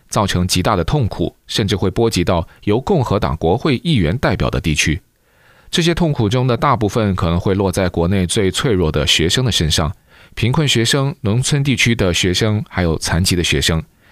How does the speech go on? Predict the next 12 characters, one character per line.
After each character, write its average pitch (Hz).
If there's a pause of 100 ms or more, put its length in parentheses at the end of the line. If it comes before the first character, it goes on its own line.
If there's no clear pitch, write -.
(340)
这 -
是 117
因 113
为 107
该 117
部 123
门 98
的 92
民 107
权 107
职 104
能 98